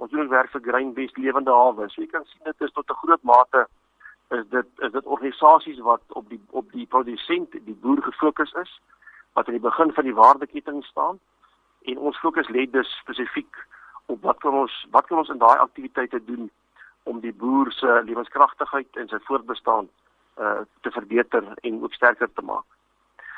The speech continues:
Op die stadium is ons met, eh, met 'n baie in diepte ondersoek besig in, in drie Oos-Afrika lande. Ehm, ons doen daar die, eh,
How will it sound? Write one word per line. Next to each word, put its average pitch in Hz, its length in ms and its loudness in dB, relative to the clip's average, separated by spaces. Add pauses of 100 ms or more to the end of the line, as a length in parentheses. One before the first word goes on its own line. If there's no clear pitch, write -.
(200)
Op 220 140 -8
die 190 100 -10
stadium 180 380 4
is 151 100 -4
ons 156 180 -2
met, 143 240 -6
eh, 123 200 0
met 120 160 -6
'n 120 60 -4
baie 135 420 6 (200)
in 127 100 -6
diepte 151 240 -12
ondersoek 139 360 -6
besig 127 400 -6
in, 113 220 -6 (140)
in 113 160 -10
drie 135 240 -8
Oos-Afrika 139 600 2
lande. 131 380 2 (800)
Ehm, 190 320 -6 (520)
ons - 180 -10
doen 156 140 -2
daar 131 320 6
die, 120 240 -12
eh, 113 200 -4